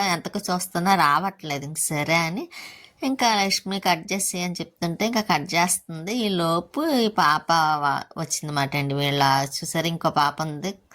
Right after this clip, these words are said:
కొంచెం హైట్ తక్కువ ఉండి, వాళ్ళిద్దరు అక్క చెల్లెళ్ళు అంటే అండి. ఇంకా వాళ్ళిద్దరూ వస్తే ఇంకా పిల్లలకి ఇంకా సందడే కదండి, చెప్పక్కర్లేదు. ఈ పాప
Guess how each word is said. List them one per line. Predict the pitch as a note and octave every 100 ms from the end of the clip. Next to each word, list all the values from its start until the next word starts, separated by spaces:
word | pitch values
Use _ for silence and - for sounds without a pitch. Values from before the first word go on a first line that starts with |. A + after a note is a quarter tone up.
| - - - _ _ _
కొంచెం | E3 D3+ E3
హైట్ | D3 D3+
తక్కువ | D3+ C#3+ D#3
ఉండి, | F3 A3
వాళ్ళిద్దరు | F3+ D#3 D3 E3+
అక్క | E3 E3 F3
చెల్లెళ్ళు | D#3+ C#3+ C#3 C3+
అంటే | C3+ C3 C#3
అండి. | C3 C3 - - - - - _
ఇంకా | F#3+ F#3+
వాళ్ళిద్దరూ | F#3+ F#3 D#3 E3+ F3+ F3 E3
వస్తే | D#3+ - - A3
ఇంకా | G3+ E3 D3+ C#3+ - _ _ _ _ -
పిల్లలకి | D3 D#3+ F3+ F#3+
ఇంకా | -
సందడే | - D#3 C#3+ D#3 F#3
కదండి, | F3 D#3 D#3 E3+
చెప్పక్కర్లేదు. | - D3+ - D3 D3+ D#3 E3
ఈ | C#3+
పాప | D3 D3